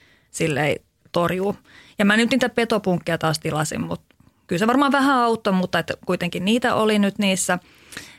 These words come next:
Sitten viime kesähän oli tosi, tai tä-, tämä kesä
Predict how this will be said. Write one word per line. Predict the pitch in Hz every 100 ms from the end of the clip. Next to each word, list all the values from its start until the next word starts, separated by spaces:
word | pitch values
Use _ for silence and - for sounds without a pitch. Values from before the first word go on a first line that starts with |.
| _
Sitten | 269 - 262 240
viime | 285 277
kesähän | 240 208 196 175 -
oli | 170 165 156 - _ -
tosi, | 180 175 160 - _ -
tai | - 180
tä-, | 180 -
tämä | 190 294
kesä | 294 269